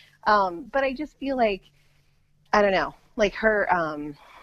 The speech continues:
she's not very good in the challenges. She's always on the outs, and she's very paranoid about that, but she doesn't seem to be doing anything to change it. I just don't,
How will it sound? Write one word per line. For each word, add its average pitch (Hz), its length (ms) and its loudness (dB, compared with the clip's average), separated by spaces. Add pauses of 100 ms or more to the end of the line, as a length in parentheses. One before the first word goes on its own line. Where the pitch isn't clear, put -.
(460)
she's 202 160 -4
not 202 120 4
very 226 140 8
good 208 140 -2
in 208 80 0
the 202 80 0
challenges. 190 720 0 (360)
She's 190 220 0
always 185 240 4
on 190 100 2
the 196 140 2
outs, 170 300 6
and 165 100 -2
she's 170 200 -10
very 175 380 2 (560)
paranoid 190 540 0
about 214 300 4
that, 220 260 6
but 208 100 -2
she - 160 -10
doesn't 262 260 0
seem 269 280 0
to 269 80 -2
be 262 120 2
doing 254 280 4
anything 277 360 6
to 330 80 2
change 440 420 0
it. - 220 4 (440)
I 226 120 6
just 277 220 -2
don't, 277 260 2